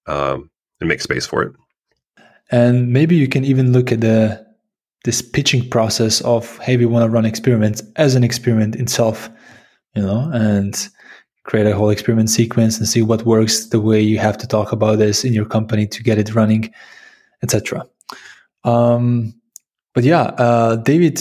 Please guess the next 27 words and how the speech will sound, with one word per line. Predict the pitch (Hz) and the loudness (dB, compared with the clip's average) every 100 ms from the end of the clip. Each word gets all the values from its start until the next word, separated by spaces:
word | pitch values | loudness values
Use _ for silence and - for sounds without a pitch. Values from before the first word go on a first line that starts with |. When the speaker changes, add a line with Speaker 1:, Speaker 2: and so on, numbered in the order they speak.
| - - | -6 -4
Speaker 2:
uh, | 120 117 113 - | 0 0 0 -2
thanks | 139 135 | -2 0
a | 127 | 2
lot | 117 | 0
for | 117 - 113 110 110 - | 0 -2 2 2 0 -2
taking | 117 110 | -4 0
the | 113 | -2
time | 107 104 110 | -2 0 0
with | 113 117 | 0 0
us | 123 123 - - | 0 0 -2 -6
to | - 110 107 | -4 -2 -2
explain | 107 - 113 113 113 110 - - - _ | -4 -4 0 2 2 -2 -10 -20 -20 _
the | 117 | -8
thinking | - 135 127 127 | -2 -2 0 0
behind | 120 110 117 | 2 2 0
the | 113 | 0
book | 120 135 131 117 | 2 2 2 2
and, | 110 107 110 | 2 0 2
uh, | 110 107 | 2 2
some | 110 - 113 | 0 -2 -4
cases | 110 120 123 151 147 - - | 0 0 2 0 -2 -4 -4
that | 113 | -6
has | - 113 | -4 -4
been | 113 110 | -2 -2
really, | 110 143 127 | 2 2 4
really | 120 | 2
helpful. | 110 113 - 135 - | 2 0 0 -2 -4